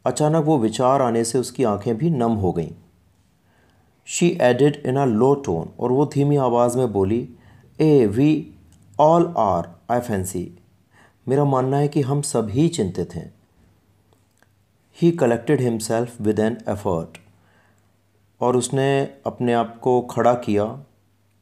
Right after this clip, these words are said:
वो खड़ा हुआ चेयर से एफर्ट लगाकर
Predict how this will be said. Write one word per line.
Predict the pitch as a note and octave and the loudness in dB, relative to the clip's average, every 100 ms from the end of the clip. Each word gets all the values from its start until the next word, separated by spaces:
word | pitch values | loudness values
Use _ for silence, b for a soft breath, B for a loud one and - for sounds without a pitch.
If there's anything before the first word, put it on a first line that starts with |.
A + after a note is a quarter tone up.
| _ | _
वो | A#2+ A2+ | -10 -8
खड़ा | - A2+ | -2 2
हुआ | A#2 G#2+ G#2 C3+ - - | 2 2 0 -2 -12 -6
चेयर | - G#2+ | -2 0
से | G#2 A#2+ C3+ - - b b b _ A#2 | -2 -4 -6 -8 -20 b b b _ -8
एफर्ट | A2 A#2+ A#2 | -4 -2 0
लगाकर | G2+ F#2+ F#2+ A#2 | -2 -2 -4 -8